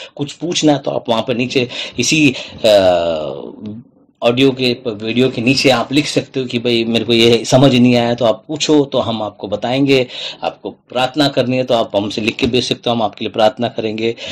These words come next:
तो ये सब कुछ हो सकता है, आप इसको लेकर पढ़ो, सुनो, समझो, सीखो, ये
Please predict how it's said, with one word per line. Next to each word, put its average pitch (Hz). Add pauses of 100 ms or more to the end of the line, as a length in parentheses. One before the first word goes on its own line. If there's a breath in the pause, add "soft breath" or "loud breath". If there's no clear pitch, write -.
(160 loud breath)
तो 202
ये 208 (420)
सब -
कुछ -
हो 135
सकता 113
है, 120 (720 soft breath)
आप -
इसको 90 (560)
लेकर 113
पढ़ो, 165
सुनो, 156
समझो, 139
सीखो, 123
ये 113